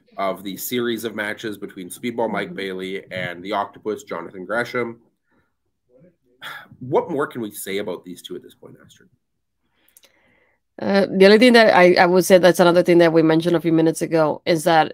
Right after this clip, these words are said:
Speaker 2: even before the match started, they gave you a lot of background into the match. Again, th-, I get thinking new viewers, so we gotta show them how we got into this match and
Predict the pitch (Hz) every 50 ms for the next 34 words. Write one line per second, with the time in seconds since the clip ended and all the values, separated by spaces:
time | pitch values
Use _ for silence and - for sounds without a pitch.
0 | _ _ _ - 170 156 170 185 185 170 170 165 - 175 160 165 156 156 160 160
1 | 156 - - - 170 156 160 160 175 175 151 156 175 165 - 170 170 160 165 165
2 | 160 165 156 160 156 151 - 156 147 - 165 151 131 135 151 151 - 170 156 156
3 | 151 151 147 147 147 - 147 147 156 165 156 156 151 - - - - 165 165 160
4 | - 170 160 - 180 165 - - 170 165 156 110 127 156 160 160 160 151 160 165
5 | 165 160 160 160 160 151 - 170 156 151 160 139 - 160 156 156 151 156 - -
6 | - 165 160 160 160 160 160 165 156 151 156 147 - 151 147 - - 160 160 151
7 | - - 165 156 160 151 - - 170 156 151 151 147 - 165 151 147 -